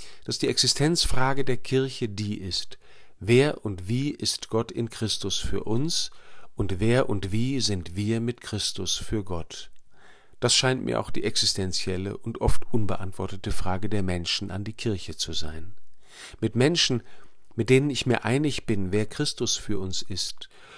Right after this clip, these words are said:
und mit denen zusammen ich zu ihm beten kann, kann ich glaubwürdig, versöhnlich und gelassen streiten und ertragen,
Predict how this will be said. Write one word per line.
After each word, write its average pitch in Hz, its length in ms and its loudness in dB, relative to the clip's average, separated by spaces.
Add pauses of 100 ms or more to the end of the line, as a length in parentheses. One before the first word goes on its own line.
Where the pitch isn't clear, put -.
(140)
und 107 100 -4
mit 104 180 -2
denen 123 260 6
zusammen 120 520 2
ich 101 160 -4
zu - 140 -4
ihm 104 200 0
beten 117 360 0
kann, 92 260 -4 (360)
kann 123 160 0
ich - 180 -2
glaubwürdig, 120 800 2
versöhnlich 107 720 2
und 104 160 -6
gelassen 95 520 0
streiten 98 680 -2
und 120 160 -8
ertragen, 117 600 -4